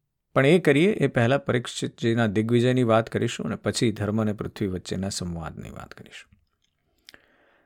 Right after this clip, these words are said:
તો સુતજી કહે છે કે, "હે સૌનકજી, પાંડવોના મહાપ્રયાણ પછી ભગવાનના પરમ ભક્ત રાજા પરીક્ષિત શ્રેષ્ઠ બ્રાહ્મણોના ઉપદેશ મુજબ પૃથ્વીનું શાસન કરતા હતા.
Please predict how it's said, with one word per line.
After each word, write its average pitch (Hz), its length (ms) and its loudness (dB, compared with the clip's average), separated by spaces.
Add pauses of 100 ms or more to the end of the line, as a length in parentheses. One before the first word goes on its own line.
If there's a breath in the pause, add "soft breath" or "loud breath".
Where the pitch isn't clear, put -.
(420 soft breath)
તો - 80 4
સુતજી 165 460 6
કહે 170 240 10
છે 180 340 8 (360 soft breath)
કે, 156 80 8
"હે 160 140 12
સૌનકજી, 151 880 6 (120)
પાંડવોના 139 640 8
મહાપ્રયાણ 113 760 6
પછી 92 520 0 (520 soft breath)
ભગવાનના 120 640 4
પરમ 123 380 4
ભક્ત 113 280 0
રાજા 110 360 4
પરીક્ષિત - 520 -2 (360)
શ્રેષ્ઠ 180 400 4
બ્રાહ્મણોના 127 880 6
ઉપદેશ 117 640 0
મુજબ 107 300 2
પૃથ્વીનું 113 560 -2
શાસન 98 500 -2
કરતા - 320 -8
હતા. - 300 -16